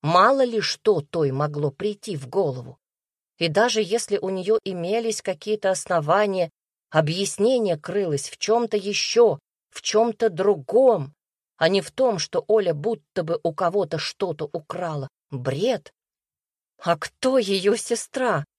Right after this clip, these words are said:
Оля округлила глаза, оторопела, покачала головой.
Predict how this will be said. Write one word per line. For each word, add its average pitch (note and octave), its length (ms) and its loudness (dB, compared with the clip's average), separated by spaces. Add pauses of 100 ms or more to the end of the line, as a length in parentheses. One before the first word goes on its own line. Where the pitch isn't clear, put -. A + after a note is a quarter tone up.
(320)
Оля F#3 400 4
округлила E3+ 720 -2
глаза, E3+ 560 0 (400)
оторопела, D#3+ 600 0
покачала D3+ 600 -4
головой. D3 600 -2